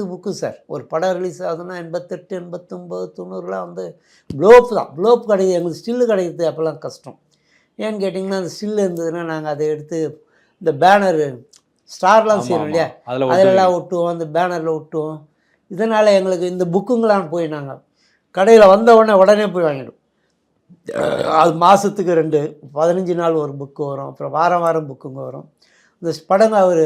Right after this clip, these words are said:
Speaker 1: அப்போல்லாம் நாலு படம்லாம் கொடுத்துருந்தோம், நாலஞ்சு படம் கொடுத்துருந்தோம் வருஷத்துக்கு.
Speaker 2: ம்.
Speaker 1: அப்படியே படங்க கொஞ்சம் கொஞ்சமா குறைய குறைய, ஸ்டில்லு குறைய குறைய, புக்கும் குறைய ஆரம்பிச்சிருச்சு. அப்புறம்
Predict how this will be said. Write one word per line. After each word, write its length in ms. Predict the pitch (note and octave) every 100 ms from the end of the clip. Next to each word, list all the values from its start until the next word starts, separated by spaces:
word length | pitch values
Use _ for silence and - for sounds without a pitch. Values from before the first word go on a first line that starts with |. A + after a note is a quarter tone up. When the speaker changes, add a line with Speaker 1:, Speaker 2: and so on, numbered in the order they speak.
| D3+
Speaker 1:
அப்போல்லாம் 360 | D3 F#3 F#3+ F3
நாலு 160 | G3 F3+
படம்லாம் 340 | F#3 F#3 F3+ D3+
கொடுத்துருந்தோம், 380 | - C3 A2+ C3
நாலஞ்சு 320 | C#3+ C#3+ C3+
படம் 180 | C3 C3 B2
கொடுத்துருந்தோம் 420 | A#2 A2+ A#2+ A#2+
வருஷத்துக்கு. 460 | - C3+ A2+ A#2 _ _ A2+
Speaker 2:
ம். 160 | A2+ G#2
Speaker 1:
அப்படியே 240 | - G3 G#3 G3+
படங்க 240 | G3+ G#3 G3 F#3 D#3+
கொஞ்சம் 220 | F3 F3+
கொஞ்சமா 240 | F3 F3 E3
குறைய 220 | E3 E3 D#3+
குறைய, 180 | D#3+ D#3
ஸ்டில்லு 280 | - F3+ F3+ D#3
குறைய 200 | D3+ D3+ C3
குறைய, 180 | C#3+ D#3+ _ _ _ _ -
புக்கும் 340 | E3+ F3+ G#3 F#3
குறைய 240 | D#3+ E3 D#3 B2+
ஆரம்பிச்சிருச்சு. 540 | G2+ A2 _ _ _ _ _ _ _ _ _ _ -
அப்புறம் 280 | E3+ F#3+